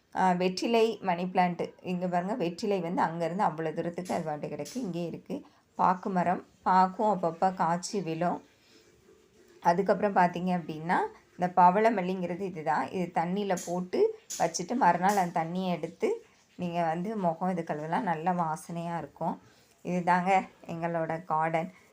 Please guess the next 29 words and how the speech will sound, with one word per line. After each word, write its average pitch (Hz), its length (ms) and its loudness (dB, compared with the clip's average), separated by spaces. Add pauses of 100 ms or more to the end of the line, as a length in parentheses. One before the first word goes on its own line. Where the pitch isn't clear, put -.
இது 165 260 -6
பார்க்குறதுக்கே 180 640 4
ரொம்ப 165 280 0
அழகா 170 300 2
இருக்குல்ல? 175 380 -2
இது 170 180 -4
ஈவினிங் 190 680 -2
டைம்ல 160 360 -2
எங்க 190 200 -4
மச்சில 165 460 0
இருந்தோ, 160 320 -2
எங்க 180 220 -2
வீட்டுக்கு 165 360 -6
முன்னாடி 160 380 -2
இருந்து 165 400 -6
பார்த்தாலோ 147 680 0 (340)
எனக்கு 165 300 -6
கிடைக்கிற 165 600 -2
வியூ. 165 320 -4 (340)
இதெல்லாம் 170 880 0 (180)
அந்த 175 180 0
பொதிகை 185 400 0
மலை 170 260 -2
பின்னாடி 165 420 -4
தெரியும். 151 500 -8 (400)
ஆ, 160 240 -6
ரொம்ப 175 380 -2
அற்புதமான 185 800 2
வாழ்க்கைங்க. 165 680 -2